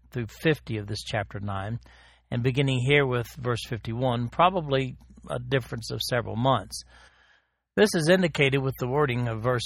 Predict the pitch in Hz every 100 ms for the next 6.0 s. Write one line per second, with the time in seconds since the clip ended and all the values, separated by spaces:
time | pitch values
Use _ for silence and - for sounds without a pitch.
0 | - 123 - 113 127 117 113 113 - 120
1 | 117 113 110 110 - 131 117 110 139 120
2 | 117 - 110 107 117 123 110 98 - -
3 | 123 117 113 110 113 - 113 110 101 -
4 | 101 104 127 110 - - - _ - 117
5 | 143 127 - 127 117 120 113 - 110 107